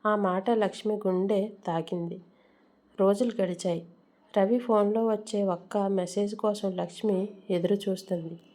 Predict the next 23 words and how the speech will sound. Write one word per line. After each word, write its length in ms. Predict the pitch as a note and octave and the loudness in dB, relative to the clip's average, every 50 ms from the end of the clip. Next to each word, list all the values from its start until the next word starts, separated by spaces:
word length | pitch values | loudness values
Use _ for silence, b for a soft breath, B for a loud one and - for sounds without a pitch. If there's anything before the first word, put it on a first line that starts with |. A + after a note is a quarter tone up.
| b b b b b b b b - G#3+ | b b b b b b b b 0 2
లక్ష్మి, 560 | G3+ F#3+ G3 - - B3 A#3 G#3+ G#3 G#3+ A3 - - - - - _ - - - _ _ _ _ _ - A3 | 4 4 2 2 2 4 6 6 6 4 0 -2 -10 -20 -20 -20 _ -20 -20 -20 _ _ _ _ _ 2 4
లక్ష్మి 460 | G3+ G3 F#3+ - - - B3+ C4 C4 | 6 6 6 4 4 8 10 10 10
కంఠస్వరమే 920 | C4 B3+ A3 F#3+ F#3+ G3+ G#3 G3+ - A3+ G#3+ G#3+ G#3+ G#3+ G#3+ G#3+ G#3 G#3 A3 G3 G3 | 10 10 6 6 6 6 4 4 6 6 8 8 8 6 4 4 2 0 0 4 4
రవికి 320 | F#3 F#3+ A3 A3+ A3+ B3 | 6 6 6 4 6 6
నగర 360 | A3+ G#3 G3 F#3+ F#3+ G3 G#3 | 4 6 6 6 6 6 6
రద్దీలో 520 | G3+ G#3 G#3+ G#3 G#3 A3 G#3+ G#3+ G#3+ A3 G#3+ | 6 6 4 4 6 6 6 8 8 6 2
కూడా 500 | G#3+ G#3+ F#3 F3+ F3+ F3+ F3+ F3+ F3+ F3+ F3+ - G3+ | 2 2 2 2 4 4 2 0 0 -2 -4 0 0
పల్లె 280 | F#3+ F#3 G3 G#3+ A3+ | 2 4 4 4 2
శాంతిని 440 | A3+ A3+ A3 G3+ G3 F#3 G3 F#3+ G#3 | 2 2 2 2 2 2 2 2 2
గుర్తు 340 | G#3+ G#3 F#3+ F3+ - - G3+ - G3+ | 2 0 -2 -2 -2 -4 -4 -2 0
చేస్తుంది. 480 | F3+ F3 F3+ - F#3+ E3+ E3 E3 F3 - b b b b b b b b b | -2 -2 -2 -4 -6 -4 -4 -4 -6 -8 b b b b b b b b b
కానీ 300 | - G#3+ G#3+ A3+ B3+ C4+ | 2 4 6 6 6 6
ఒకరోజు 540 | C4 B3 G#3+ A3 - F#3+ G3 F#3+ G#3+ G#3 G#3 | 6 4 4 4 2 4 4 4 4 4 2
అకస్మాత్తుగా 800 | G3 F3+ F3 - G3+ G3+ - G#3+ G#3 G#3 G#3 G#3 G#3 G3+ F#3+ - A#3 G3 F3+ | 2 2 2 0 0 0 0 0 0 0 0 -2 -2 -2 -2 -2 -2 0 0
రవి 240 | F3+ F3 G3+ A3 | 2 4 4 4
మెసేజ్లు 540 | A3 G3+ F#3 F3 - - G3+ G3 G3+ F#3 F3 | 4 4 2 0 0 0 0 0 2 2 2
ఆగిపోయాయి. 640 | E3 E3+ E3+ F#3 F3+ - F#3 F3 E3+ E3+ E3+ E3+ - b b b b b b b b b - | 2 0 0 -2 -2 0 0 0 0 0 -2 -4 -8 b b b b b b b b b 2
ఫోన్ 280 | - G#3 G#3+ A#3 A#3+ | 4 6 6 6 4
స్విచ్ 340 | A#3 - G3+ F#3+ - - G#3+ | 2 0 -2 -2 0 0 0
ఆఫ్ 180 | G3+ G3+ G3+ G3 | 0 0 2 0
అయ్యింది. 480 | F3+ F3 F3 F3 E3+ E3 E3 - - - b b b b b b b - | 0 0 0 -2 -2 -2 -4 -6 -10 -14 b b b b b b b 0
రోజులు 280 | G3 G3 G3 A3 A3 A3 | 2 2 2 2 2 4
గడిచాయి. 540 | F#3+ G3+ F#3+ F#3 F3+ - F#3 F3 E3+ E3+ | 4 6 6 4 4 2 2 0 0 -2